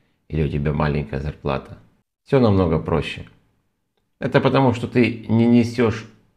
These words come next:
ценность в этот мир. Для того, чтобы зарабатывать больше, получать больше, нужно и отдавать больше, соответственно, в этот мир.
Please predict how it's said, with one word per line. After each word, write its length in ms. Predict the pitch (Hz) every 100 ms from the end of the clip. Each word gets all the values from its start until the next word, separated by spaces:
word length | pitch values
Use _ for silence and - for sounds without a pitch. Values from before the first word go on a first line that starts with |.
| _ _
ценность 600 | - 143 101 80 - 73
в 40 |
этот 240 | 71 76
мир. 300 | 82 71 58 - _ _ _ _ _ -
Для 120 | 92
того, 200 | 107 95
чтобы 460 | - 85 76 71 - _ _ _ _
зарабатывать 680 | 80 90 85 76 71 69 67
больше, 520 | 85 110 101 - - - _ _ _
получать 520 | 76 73 71 90 85
больше, 380 | 78 76 - - _ _ 107
нужно 260 | 107 98
и 260 | 101 110 120
отдавать 640 | 107 98 92 101 98 76 67
больше, 480 | 80 104 - - - _ _ _ _ _ _
соответственно, 560 | 73 - 87 - 73
в 80 | 65
этот 260 | 71 69 76
мир. 240 | 64 -